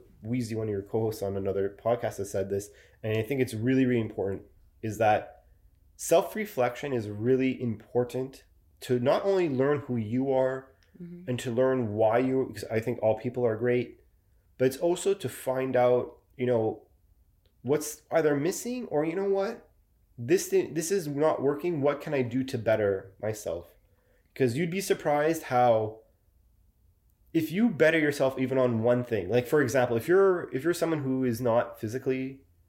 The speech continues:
Speaker 1: in tuned, but you say, "You know what? Every day this week, I'm gonna come home and I'm going to do twenty push-ups and twenty sit-ups." If you write it in your, and you write on a calendar or whatever, you do that every day,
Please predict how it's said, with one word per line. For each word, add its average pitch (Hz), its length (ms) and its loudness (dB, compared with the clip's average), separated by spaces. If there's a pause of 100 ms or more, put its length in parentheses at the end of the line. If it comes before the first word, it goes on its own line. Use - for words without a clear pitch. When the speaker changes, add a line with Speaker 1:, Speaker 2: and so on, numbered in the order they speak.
(760)
Speaker 1:
in 123 160 0
tuned, 139 440 -2 (300)
but 113 120 -2
you 123 60 0
say, 131 160 0
"You 139 120 0
know 143 120 2
what? 131 420 0 (360)
Every 151 240 2
day 147 180 2
this 147 200 -6
week, 151 180 -2
I'm 123 120 0
gonna 104 200 0
come 151 260 -4
home 131 380 -2
and 107 100 -8
I'm 120 240 -4
going 113 260 -2
to 107 100 -18
do 107 480 -6 (640)
twenty 165 220 2
push-ups 147 600 -2 (160)
and 107 920 -2
twenty 110 220 -2
sit-ups." - 460 -12 (760)
If 135 180 -2
you 190 140 0
write 170 220 6
it 175 100 6
in 170 80 2
your, 139 280 0
and 131 100 0
you 127 80 4
write 143 160 6
on 147 120 2
a 143 40 -2
calendar 123 560 2
or 110 100 2
whatever, 110 260 2
you 110 80 -2
do 120 120 0
that 123 140 2
every 123 180 0
day, 98 360 2